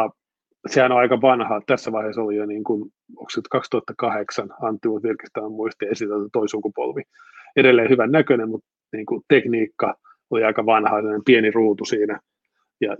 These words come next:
ja, tota, mut kiva moottori, se oli, oli se remmiahdin, ei vielä turboa siinä vaiheessa.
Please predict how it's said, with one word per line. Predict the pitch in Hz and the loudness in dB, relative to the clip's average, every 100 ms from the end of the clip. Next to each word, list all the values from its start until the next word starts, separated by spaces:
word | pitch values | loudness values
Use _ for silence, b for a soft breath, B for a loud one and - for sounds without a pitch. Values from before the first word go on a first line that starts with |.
| 104 | -4
ja, | 107 104 | -4 -2
tota, | 113 101 107 | -6 -6 -8
mut | 107 | -8
kiva | - 151 139 - | 4 6 8 4
moottori, | 135 120 - 117 110 92 _ _ _ _ _ _ | 2 0 0 -4 -4 -6 _ _ _ _ _ _
se | - | -4
oli, | 107 107 | -2 -2
oli | 107 101 | -4 -2
se | 117 107 | -4 2
remmiahdin, | 156 123 107 107 107 110 | 2 4 0 -2 -2 2
ei | 120 113 | 4 4
vielä | 107 | 0
turboa | - 113 90 104 - | -2 -4 -4 -8 -8
siinä | - 101 | -8 -8
vaiheessa. | 98 143 131 - - | -8 -10 -10 -12 -14